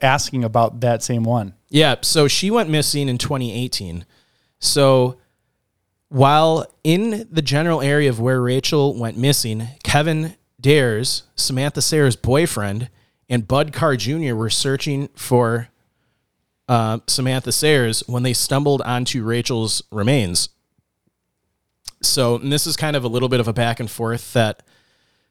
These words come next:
Speaker 2: um, Kevin and Carr had. So while out looking, um, Carr says over the radio, "Kevin, status report." Kevin responds, "I'm at forty-five hundred feet."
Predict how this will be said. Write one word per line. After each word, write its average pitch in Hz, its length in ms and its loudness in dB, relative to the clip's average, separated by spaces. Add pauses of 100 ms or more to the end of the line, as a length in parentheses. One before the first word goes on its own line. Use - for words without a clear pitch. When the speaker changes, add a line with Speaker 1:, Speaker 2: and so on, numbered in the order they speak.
(140)
Speaker 2:
um, 104 500 -2 (140)
Kevin 131 520 0
and 107 280 -2
Carr 123 420 0
had. 123 420 -4 (800)
So 120 340 2
while 127 240 2
out 170 80 2
looking, 202 460 0 (1040)
um, 123 500 0 (300)
Carr 156 400 2
says 147 300 0
over 143 120 0
the 131 80 0
radio, 131 220 2
"Kevin, 143 360 -2
status 139 440 0
report." 98 320 -8 (260)
Kevin 147 240 0
responds, 120 540 -2
"I'm 131 140 -2
at 131 100 -2
forty-five 139 520 -2
hundred 117 220 -4
feet." - 380 -6